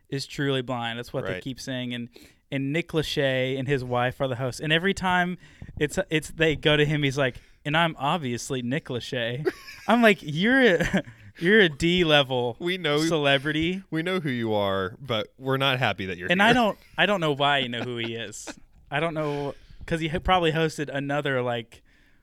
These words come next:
Speaker 2: Didn't he
Speaker 1: strange reality
Speaker 2: host
Speaker 1: show.
Speaker 2: Yeah, didn't he, I could be wrong. Did he host the Sing Off? W-,
Speaker 1: Ye-
Speaker 2: which was the a cappella
Speaker 1: Yeah.
Speaker 2: singing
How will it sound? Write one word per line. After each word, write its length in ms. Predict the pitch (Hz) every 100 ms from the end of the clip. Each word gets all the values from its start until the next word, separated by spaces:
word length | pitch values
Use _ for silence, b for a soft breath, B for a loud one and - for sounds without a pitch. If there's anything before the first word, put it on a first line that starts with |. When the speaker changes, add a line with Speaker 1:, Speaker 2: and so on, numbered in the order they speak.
| b
Speaker 2:
Didn't 180 | 190 277
he 60 |
Speaker 1:
strange 440 | 339 156 147 143 135
reality 420 | - 127 120 123
Speaker 2:
host 100 | 117
Speaker 1:
show. 300 | - 50 -
Speaker 2:
Yeah, 260 | 175 214 165
didn't 400 | 160 214 302 - _ _ _
he, 320 | 151 190 190 - _ -
I 60 | -
could 160 | 214
be 120 | 165 123
wrong. 440 | 113 104 101 98 - _ _ -
Did 140 | 143
he 180 | 135 214
host 640 | 226 170 139 135 - - - _ _ _ _ -
the 440 | 127 123 113 110 101
Sing 420 | - - 120 143
Off? 460 | 170 208 - - _ _ _ _ _ _ - _ _ _ 147
W-, 160 | 143
Speaker 1:
Ye- 60 | 135
Speaker 2:
which 240 | 143 147 160
was 160 | 139
the 340 | 131 131 120 -
a 140 | 131 139
cappella 640 | 156 - 131 131 131 127
Speaker 1:
Yeah. 40 | 127
Speaker 2:
singing 800 | 127 135 131 135 135 135 131